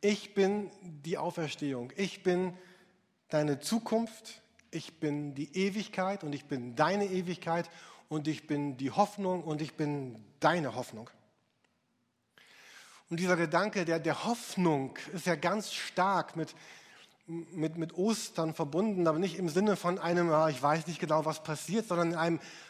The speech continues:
Hoffnung, die Bibel meint Hoffnung eher als, als Gewissheit, als ein Ja, eine, eine Hoffnung.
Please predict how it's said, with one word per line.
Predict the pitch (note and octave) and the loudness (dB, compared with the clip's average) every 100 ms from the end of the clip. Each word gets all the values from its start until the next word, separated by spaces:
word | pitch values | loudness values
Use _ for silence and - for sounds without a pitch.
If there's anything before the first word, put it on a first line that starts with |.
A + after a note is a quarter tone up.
| - - | -20 -4
Hoffnung, | G3 - A3 G#3 G#3 G3+ | -4 0 0 2 4 2
die | E3+ | 0
Bibel | E3 G3 F#3+ F3+ F#3+ - | -2 0 2 2 0 -8
meint | E3+ E3+ F3 | -2 -2 0
Hoffnung | G#3 G#3 F#3+ F3+ | -2 0 -2 -2
eher | - F#3 F3 | 0 0 0
als, | E3+ - | -2 -4
als | - F3 - | -4 -4 0
Gewissheit, | E3 C3+ E3+ A#3+ - - C#3 C3 B2 | 2 2 2 -2 -4 -8 -4 -2 -2
als | - D#3 - | 0 -2 0
ein | D#3+ D#3 - - - | -4 -4 -6 -16 -6
Ja, | C3 F#3 F3+ - - - - - - | -2 0 -2 -8 -20 -20 -20 -20 -6
eine, | D#3+ D#3 - - _ _ | -4 -4 -6 -18 _ _
eine | - D#3+ C#3 - | -4 -4 -4 2
Hoffnung. | A3 - - D#3+ D#3+ | 0 0 -2 2 2